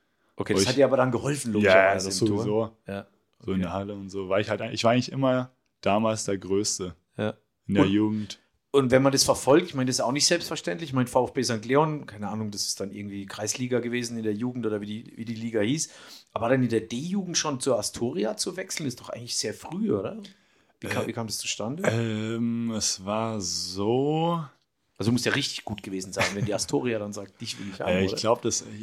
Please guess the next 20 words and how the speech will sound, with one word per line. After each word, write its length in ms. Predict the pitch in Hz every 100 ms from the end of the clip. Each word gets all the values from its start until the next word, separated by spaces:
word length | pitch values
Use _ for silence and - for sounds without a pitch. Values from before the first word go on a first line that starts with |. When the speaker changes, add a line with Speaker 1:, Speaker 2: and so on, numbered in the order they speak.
| 101
Speaker 2:
wie 80 | 95
es 160 | 123 -
zur 140 | 110
Astoria 440 | - - 127 135
kam, 240 | 117 113 98
weiß 220 | 104 120
ich 100 | 104
gar 160 | 98 98
nicht 140 | 98
mehr 160 | 101 98
richtig 320 | 113 101 -
genau. 420 | 90 90 110 123 _ _ _ _ _
Es 160 | -
war, 320 | 101 104 110 101
wir 100 | 104
hatten, 300 | 117 117 107
glaub 240 | 107 110
ich, 140 | 110
ein 100 | 107
Turnier 760 | - 107 104 110 120 160 196 208